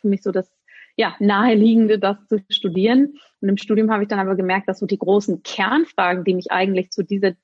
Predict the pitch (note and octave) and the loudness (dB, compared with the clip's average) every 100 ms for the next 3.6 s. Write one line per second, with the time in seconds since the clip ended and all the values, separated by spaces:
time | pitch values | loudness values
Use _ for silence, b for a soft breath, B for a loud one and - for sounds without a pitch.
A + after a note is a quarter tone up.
0 | - G#3 - F#3 - G#3 A#3+ F#3 F#3 F3 | -2 -2 -2 -12 -2 2 2 0 -2 -4
1 | F3+ F3+ F3+ F#3+ B B B B F#3 F#3+ | -6 -6 -6 -8 B B B B 0 2
2 | F#3 F3 D#3+ G#3 - - E3+ G3+ - - | 2 0 0 0 -2 -2 -4 -4 -6 -4
3 | G3+ F#3+ F#3+ F#3+ G3 _ | 0 2 0 -2 -4 _